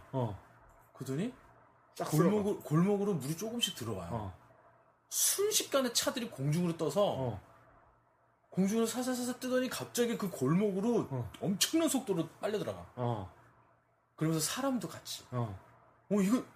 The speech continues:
Speaker 2: 전 정말 놀랐어요, 진짜.
Speaker 1: 어.
Speaker 2: "이게 뭐야, 이게?"
Speaker 1: 어.
Speaker 2: 그래가지고 이제 막 갔어요.
Speaker 1: 어.
Speaker 2: 가가지고 "지금 지진이 문제 아니고 뭐 홍수가 났나 봐, 뭐 이상해."
Speaker 1: 어.
Speaker 2: 그래서 막, 그리고 무슨 공장이 나와요. 막 일 호,
Speaker 1: 응.
Speaker 2: 이 호, 막 이렇게 나오는 거에서
Speaker 1: 어.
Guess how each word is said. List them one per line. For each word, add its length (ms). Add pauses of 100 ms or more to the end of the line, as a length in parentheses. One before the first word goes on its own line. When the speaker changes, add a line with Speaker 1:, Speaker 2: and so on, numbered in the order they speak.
Speaker 2:
전 240
정말 360
놀랐어요, 340
진짜. 260
Speaker 1:
어. 120 (420)
Speaker 2:
"이게 160
뭐야, 380
이게?" 280 (100)
Speaker 1:
어. 260 (680)
Speaker 2:
그래가지고 400 (840)
이제 120
막 140
갔어요. 400
Speaker 1:
어. 100
Speaker 2:
가가지고 400 (100)
"지금 240
지진이 380
문제 200
아니고 160 (440)
뭐 160
홍수가 340
났나 220
봐, 60
뭐 180
이상해." 340
Speaker 1:
어. 60
Speaker 2:
그래서 160
막, 120 (380)
그리고 200
무슨 260 (340)
공장이 480
나와요. 360
막 180
일 160
호, 280 (140)
Speaker 1:
응. 240
Speaker 2:
이 160
호, 240
막 120
이렇게 180
나오는 240
거에서 180
Speaker 1:
어. 120